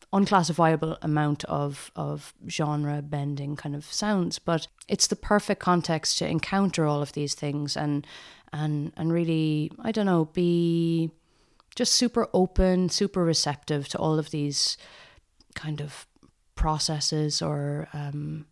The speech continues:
motivations for kind of making music and, and see what's in common. And also the fact that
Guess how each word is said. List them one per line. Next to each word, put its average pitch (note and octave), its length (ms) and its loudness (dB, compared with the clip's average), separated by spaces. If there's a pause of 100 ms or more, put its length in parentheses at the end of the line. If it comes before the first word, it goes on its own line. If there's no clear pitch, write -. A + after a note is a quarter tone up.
motivations D#3+ 640 4
for - 120 -8
kind C#3+ 140 -4
of D3 60 -2
making D3 340 -2
music D3 460 -2
and, D3 320 -4
and D#3+ 100 -4
see A3+ 140 2
what's F#3 180 0
in D#3 80 0
common. D#3 580 2
And C#3 300 -6 (300)
also G#3+ 260 4
the F3+ 80 -2
fact F3+ 260 4
that E3 180 0